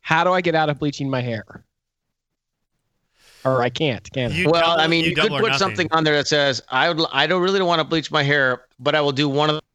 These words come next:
Speaker 3: following. My head, bleach my hair." Now,
Speaker 2: Oh.
Speaker 3: which one do you think's gonna win?
Speaker 1: Uh, well, you cut out for a second. What'd you say? What was the first choice?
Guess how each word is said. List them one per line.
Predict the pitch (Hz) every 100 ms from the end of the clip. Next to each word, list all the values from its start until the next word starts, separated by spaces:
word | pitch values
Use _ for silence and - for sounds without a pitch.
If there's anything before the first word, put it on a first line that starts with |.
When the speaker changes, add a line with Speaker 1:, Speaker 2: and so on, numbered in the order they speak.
| _ -
Speaker 3:
following. | 101 85 80 - _ _ _ _ _ _ _ _ -
My | 170
head, | 151 160 160 - _ _ -
bleach | 110
my | 131 123
hair." | 120 107 76 57 _ _ _ - 113
Now, | 127
Speaker 2:
Oh. | 139
Speaker 3:
which | 135
one | 135 120
do |
you | 117 - _
think's | 120 98
gonna | 113 110
win? | 101 76 65 _ _ _ _ _ _ _ _
Speaker 1:
Uh, | 131 117 95 92 - - _ _ _ _ _ _ _ _
well, | 127 139
you | 139 135
cut | 170
out | 156 131
for | 120
a | 107
second. | 113 104 107
What'd | 127
you | 156
say? | 156
What | 147
was | 151
the | 156
first | - 156 -
choice? | 170 170 -